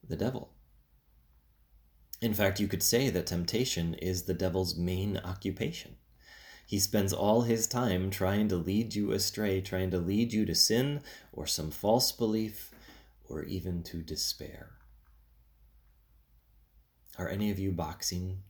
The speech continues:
fans? Even if you're not, do you know what a one-two punch is?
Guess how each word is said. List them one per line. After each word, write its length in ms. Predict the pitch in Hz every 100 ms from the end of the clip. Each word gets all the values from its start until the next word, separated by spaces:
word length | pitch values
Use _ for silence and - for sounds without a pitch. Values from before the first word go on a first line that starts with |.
| - -
fans? 680 | 92 92 92 95 95 - - _ _ _ _ _ _ _ _ _ _ - - _ - _ _ _ - -
Even 220 | 120 117
if 120 | 107
you're 100 | 107
not, 320 | 92 87 - -
do 100 | 92
you 120 | 98
know 200 | 92 92
what 180 | 87 80
a 60 |
one-two 680 | 76 80 87 90 - 95 90 -
punch 560 | - 80 92 - - -
is? 540 | 87 95 92 - -